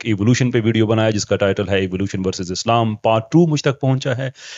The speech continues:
बहुत से दोस्तों ने मुझे उसमें टैग किया, मेंशन किया और, अम, with respect मैंने ये जवाब दिया था कि मैं रिस्पॉन्ड करूंगा इस वीडियो में because वो वीडियोज़ बहुत सी assertions और गलतियों से वो,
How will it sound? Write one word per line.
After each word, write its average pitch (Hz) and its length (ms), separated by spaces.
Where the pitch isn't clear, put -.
बहुत 151 200
से 151 80
दोस्तों 135 260
ने 131 60
मुझे 120 140
उसमें 113 220
टैग 117 220
किया, 113 160
मेंशन 107 280
किया 104 300
और, 101 460
अम, 101 300
with 104 220
respect 107 560
मैंने 98 180
ये 98 100
जवाब 95 300
दिया 107 180
था 101 120
कि 98 140
मैं 98 260
रिस्पॉन्ड 98 360
करूंगा 131 280
इस 117 140
वीडियो 117 220
में 110 80
because 104 360
वो 98 160
वीडियोज़ 101 380
बहुत 120 260
सी 104 160
assertions 101 500
और 95 80
गलतियों 98 380
से 95 140
वो, 95 320